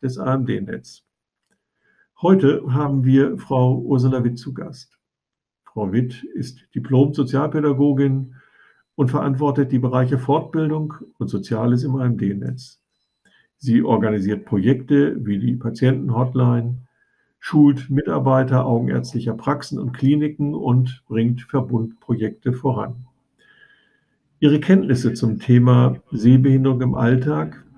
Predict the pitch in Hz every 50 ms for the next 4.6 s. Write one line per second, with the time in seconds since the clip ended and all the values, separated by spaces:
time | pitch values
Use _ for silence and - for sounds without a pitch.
0 | _ _ - 127 127 123 - - 139 139 - - - 170 131 135 123 123 120 127
1 | 147 165 160 165 147 - - 151 151 147 135 127 135 120 104 101 113 131 143 139
2 | 143 139 131 127 131 135 127 - 135 127 127 127 127 - - 135 120 123 - 113
3 | 123 - 117 107 104 101 117 117 117 113 95 - - 117 120 123 127 123 127 -
4 | - 127 - - - 110 107 110 117 - -